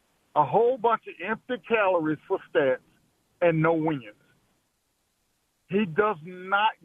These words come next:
get it done in the big game, in the big situation. He is the Dick, as Dick Vitale used to say, he's the all airport team. He looks good in the airport. He looks good in, in warm-ups,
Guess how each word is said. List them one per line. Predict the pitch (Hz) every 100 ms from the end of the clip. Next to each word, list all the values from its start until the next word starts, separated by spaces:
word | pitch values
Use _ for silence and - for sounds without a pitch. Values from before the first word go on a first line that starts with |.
| 143
get | 180 185
it | 220 139 -
done | 151 147 143 151 156
in | 151
the | 147
big | 123 156 196 -
game, | 160 147 143 139 -
in | 151 139
the | 131
big | - 156 - -
situation. | 190 202 160 131 - 143 - _ _ _ _
He | 196
is | 208 180 180 143
the | 143 135 127
Dick, | 202 - 165
as | 147 120
Dick | 180 165
Vitale | 185 185 - 190 185 175
used | 175
to | - 165
say, | 196 185 - _ -
he's | 254 180
the | 202
all | 190 233 214
airport | 202 214 - 180 147
team. | 165 147 98 _ _ _
He | 220
looks | 208 240 -
good | 175 285 285
in | 254
the | 247
airport. | 247 233 196 156 110
He | 156
looks | 220 294 190
good | 277 285
in, | 254 240 240 208
in | 226
warm-ups, | 220 262 240 196 135